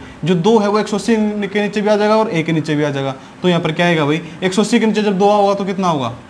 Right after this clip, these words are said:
नब्बे डिग्री प्लस, ए, जो ये है एंगल A, मैं यहाँ पर एंगल लगाना भूल गया भाई मैं, एंगल A, ये आप इस तरीके से लेते चलो इनको भाई, एंगल A,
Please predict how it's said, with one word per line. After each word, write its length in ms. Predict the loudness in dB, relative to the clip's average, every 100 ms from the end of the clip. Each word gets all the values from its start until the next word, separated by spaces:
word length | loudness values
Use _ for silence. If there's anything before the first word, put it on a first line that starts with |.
| -6
नब्बे 240 | -4 -2
डिग्री 260 | 0 -2 -2 -8 -18 -20 -8 0
प्लस, 300 | 0 0 -12 -18 -20 -20 -4
ए, 140 | -4 0
जो 140 | 2 4
ये 180 | 4 2
है 160 | 0
एंगल 220 | 0 0
A, 120 | 0 -2
मैं 160 | -2
यहाँ 120 | -4 -4
पर 100 | -4
एंगल 160 | -2
लगाना 220 | -2 -2
भूल 160 | -2 -4
गया 120 | -4
भाई 120 | -4
मैं, 180 | -6 -8 -14 -20 -6
एंगल 240 | -2 -2 0
A, 140 | -2 -4 -14 -20 -20 -20 -20 -20 -20 -20 -20 -14 -4
ये 160 | 0 2
आप 200 | 2 -2
इस 100 | -6
तरीके 200 | -6 -4
से 80 | -4
लेते 220 | -6 -6
चलो 160 | -4
इनको 220 | -2 -4 -4
भाई, 100 | -6 -6
एंगल 220 | -4 -2
A, 200 | 0 -2